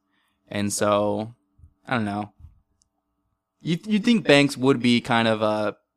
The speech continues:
act like you've been there before in that situation. 'Cause, I mean, if you're getting killed five nothing and you score one, it's like, whoop-de-doo. You know, we're not, you know, we're a good team. We're not gonna, like, celebrate about this, but so Banks is, it's definitely, I think it's out of character for him.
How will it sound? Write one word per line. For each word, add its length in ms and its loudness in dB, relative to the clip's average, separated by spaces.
act 220 -4
like 140 -4
you've 120 -8
been 160 -2
there 140 -2
before 480 -2
in 120 -10
that 180 -6
situation. 760 -8
'Cause, 100 -8
I 80 0
mean, 160 -4
if 100 -8
you're 120 -4
getting 280 -2
killed 320 -6
five 320 -6
nothing 520 -12
and 100 -8
you 80 -6
score 320 -4
one, 380 -8
it's 120 -14
like, 200 -12
whoop-de-doo. 600 -8
You 80 -12
know, 100 -12
we're 140 -10
not, 80 -16
you 80 -12
know, 100 -8
we're 200 -2
a 40 -2
good 200 -8
team. 200 -6
We're 100 -6
not 140 -8
gonna, 300 -10
like, 160 -14
celebrate 420 -6
about 280 -12
this, 240 -12
but 280 -12
so 180 -8
Banks 340 -8
is, 220 -12
it's 200 -12
definitely, 280 -6
I 60 -8
think 120 -6
it's 100 -6
out 120 2
of 80 -6
character 340 -6
for 140 -20
him. 180 -18